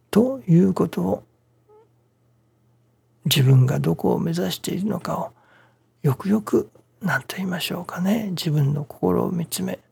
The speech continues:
確かなところに焦点を定めての信心の稽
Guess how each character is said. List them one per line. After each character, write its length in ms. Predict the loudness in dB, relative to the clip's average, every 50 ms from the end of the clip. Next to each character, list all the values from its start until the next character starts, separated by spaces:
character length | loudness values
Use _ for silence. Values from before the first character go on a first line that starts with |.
| _ _ _ _ _ _ _ _ _ _ _
確 260 | -6 -4 -4 -4 -4 -4
か 120 | -2 0
な 140 | 0 0 -2
と 140 | -4 -6 -8
こ 100 | -6 -6
ろ 100 | -6 -6
に 220 | -6 -8 -8 -12 _ _ _ _ -10
焦 240 | -4 -2 0 0 -2
点 320 | -2 -2 -2 0 0 0
を 80 | 0 -2
定 280 | -4 -4 -4 -4 -2
め 120 | -4 -4 -6
て 160 | -6 -4 -2
の 160 | -2 -2 -2 -6 -18 _ _ _ _ _ _ _ _ _ -10
信 300 | -2 4 8 8 8 8
心 200 | 6 0 -2 0
の 140 | 0 -2
稽 180 | -2 -4 -6 -6